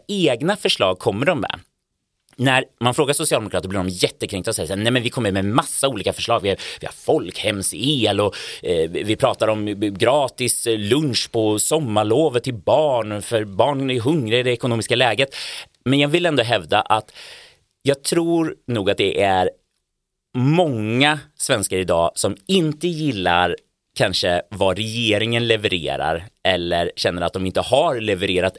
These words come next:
än i alla fall. Och då vänder man sig till det parti som kanske är en sorts projektionsyta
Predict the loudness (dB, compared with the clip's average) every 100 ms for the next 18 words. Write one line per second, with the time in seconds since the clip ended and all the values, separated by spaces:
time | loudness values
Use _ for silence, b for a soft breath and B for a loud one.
0 | -2 0 0 0 0 -2 -4 -6 -6 -6
1 | -2 0 -2 0 0 0 -4 -2 -2 0
2 | 0 -2 -4 -2 0 0 B B B -4
3 | -2 -2 -4 -4 B B B -6 -2 0
4 | 2 2 2 2 -4 -4 -4 -4 -2 -2
5 | -2 -2 -2 -2 -4 -4 -4 -4 -2 -4
6 | 0 -2